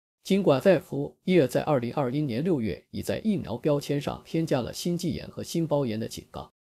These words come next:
但堪萨斯州认为辉瑞的行为违反了消费者保护法，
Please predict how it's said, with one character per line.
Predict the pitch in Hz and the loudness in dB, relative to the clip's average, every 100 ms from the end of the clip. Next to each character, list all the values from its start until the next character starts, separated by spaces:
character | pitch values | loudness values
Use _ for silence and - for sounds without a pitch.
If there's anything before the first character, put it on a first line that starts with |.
| _ - | _ 0
但 | 170 | 2
堪 | 165 185 | 2 0
萨 | 185 151 | 2 2
斯 | - 170 | 2 2
州 | 170 160 | 4 4
认 | 175 | 2
为 | 139 151 | 2 0
辉 | 190 185 | 0 2
瑞 | 151 | 2
的 | - | 0
行 | - 110 143 | -6 -4 -2
为 | 101 - | -2 -2
违 | - 185 | -2 -2
反 | - 73 | -2 -6
了 | 73 | -8
消 | - 143 147 | -2 0 0
费 | 127 | 0
者 | - 110 | -2 -4
保 | - 73 - | -4 -8 -8
护 | - 160 | -2 -2
法， | - - | -2 -14